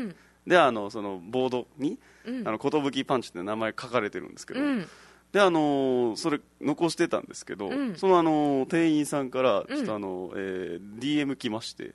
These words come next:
Speaker 1: うん。
Speaker 2: あの、寿パンチっていう、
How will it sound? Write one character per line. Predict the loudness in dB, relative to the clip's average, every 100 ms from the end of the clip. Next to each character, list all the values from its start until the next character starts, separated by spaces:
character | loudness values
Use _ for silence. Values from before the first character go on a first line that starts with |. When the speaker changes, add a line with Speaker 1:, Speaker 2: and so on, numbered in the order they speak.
| -2
Speaker 1:
う | 0
ん。 | 0 -2 -18 -20 -20 -14 -4
Speaker 2:
あ | 0
の、 | 0 0 0 -4 -10
寿 | -8 -6 -4 -6 -8 -4
パ | 0 0
ン |
チ | 0
っ | -8
て | _ -8
い | -8
う、 | -6 -10